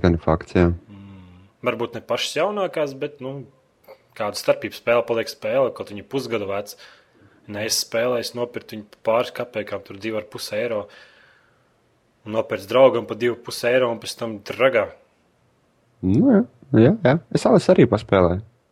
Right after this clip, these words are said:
Speaker 2: Mm.
Speaker 1: Brīnumzemi.
Speaker 2: Brīnumzemi? Izgāja?
Speaker 1: Nu, nē, es, kroč, tikā tur,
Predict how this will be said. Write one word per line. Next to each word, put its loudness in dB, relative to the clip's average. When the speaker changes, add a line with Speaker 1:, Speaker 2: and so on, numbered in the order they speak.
Speaker 2:
Mm. -20
Speaker 1:
Brīnumzemi. 4
Speaker 2:
Brīnumzemi? -12
Izgāja? 4
Speaker 1:
Nu, 2
nē, 8
es, 2
kroč, 4
tikā 4
tur, -2